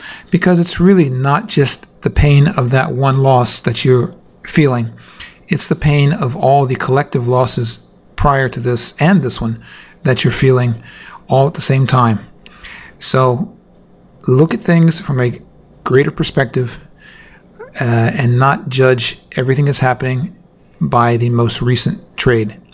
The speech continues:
good or bad. If your trade is good, it, it doesn't mean all your problems are solved. And if your trade goes bad, it doesn't mean all your problems are hopeless. But, uh, it's just one trade among many. So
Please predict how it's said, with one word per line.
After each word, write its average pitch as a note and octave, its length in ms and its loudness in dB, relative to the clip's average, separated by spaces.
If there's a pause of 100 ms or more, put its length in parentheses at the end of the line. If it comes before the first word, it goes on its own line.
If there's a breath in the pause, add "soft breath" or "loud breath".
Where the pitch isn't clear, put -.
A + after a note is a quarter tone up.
(280)
good C3+ 160 2
or D#3+ 140 6
bad. A#2 340 -4 (160)
If A#2 240 -2
your A#2 120 0
trade B2+ 260 2
is A#2+ 140 0
good, C#3 260 2
it, - 200 -8
it A2 160 -4
doesn't B2+ 300 0
mean B2 160 0
all B2 220 4
your B2 100 -2
problems B2+ 360 0
are A#2+ 80 -2
solved. C#3+ 340 2
And A#2+ 80 -4
if A2 140 -6
your - 40 -4
trade B2 260 -2
goes B2 140 0
bad, C3 240 0
it - 100 -4
doesn't A#2+ 300 -2
mean B2 220 0 (580 loud breath)
all B2 160 4
your C3+ 120 2
problems D#3 420 2
are C3 60 2
hopeless. E3+ 420 0 (540 loud breath)
But, B2+ 280 -2
uh, C3 200 -2 (340)
it's A#2+ 240 -2
just C#3 240 0
one B2+ 180 0
trade C3 440 2 (100)
among B2 300 -2
many. B2+ 360 0 (500 loud breath)
So A#2+ 440 0